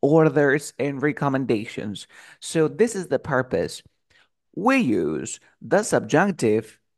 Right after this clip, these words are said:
in English to emphasize request, orders, and recommendations. When we want to use the subjunctive, we need to use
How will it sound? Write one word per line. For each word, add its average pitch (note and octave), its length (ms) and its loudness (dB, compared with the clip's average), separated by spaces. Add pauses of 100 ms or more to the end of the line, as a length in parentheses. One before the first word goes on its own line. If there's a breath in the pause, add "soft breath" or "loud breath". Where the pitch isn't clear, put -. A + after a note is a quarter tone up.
(120)
in C3+ 160 -6
English C#3 720 0 (340)
to D3+ 220 -4
emphasize E3 920 -6
request, D3+ 800 -4 (420)
orders, E3+ 680 0
and A#2+ 220 -10
recommendations. C#3 1160 -8 (760 soft breath)
When E3 340 2
we B3 180 0
want G#3 380 0
to F3+ 100 0
use D#3 300 0
the C#3 140 -2
subjunctive, G3 1040 -4 (420 soft breath)
we A#3 240 -2
need G3 300 -4
to G3 120 -4
use D#3 540 0